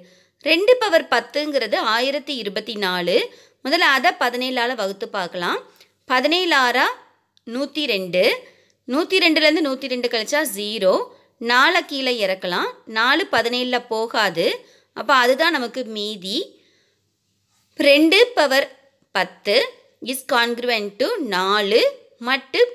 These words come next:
பதினேழு அப்படின்னு வந்துரும். லெஃப்ட் ஹேண்ட் சைடில் வந்து ரெண்டு பவர் பத்துன்னு இருக்கு. நமக்கு ரெண்டு பவர் எண்பது வரைக்கும் வரணும். அதனால முதல்ல பவர் நாலால முதல்ல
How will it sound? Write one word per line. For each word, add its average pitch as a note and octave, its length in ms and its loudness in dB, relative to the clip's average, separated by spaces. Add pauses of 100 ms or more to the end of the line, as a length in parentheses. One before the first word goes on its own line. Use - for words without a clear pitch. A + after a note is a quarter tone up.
பதினேழு G3+ 580 0 (680)
அப்படின்னு G#3 380 -4
வந்துரும். F3+ 360 -2 (580)
லெஃப்ட் D4+ 240 0
ஹேண்ட் G#4 200 2
சைடில் C4 300 2
வந்து A3 160 -2 (100)
ரெண்டு C#4+ 280 -2
பவர் D4+ 300 2
பத்துன்னு B3 440 -2
இருக்கு. F#3 240 -4 (200)
நமக்கு B3+ 320 -4
ரெண்டு C#4 260 0
பவர் C#4+ 200 2 (100)
எண்பது B3 320 2
வரைக்கும் A#3 380 -2
வரணும். F#3 340 -4
அதனால C4+ 180 -2 (440)
முதல்ல G3+ 240 0 (640)
பவர் E4+ 260 2 (160)
நாலால C4 560 2
முதல்ல A3 200 -2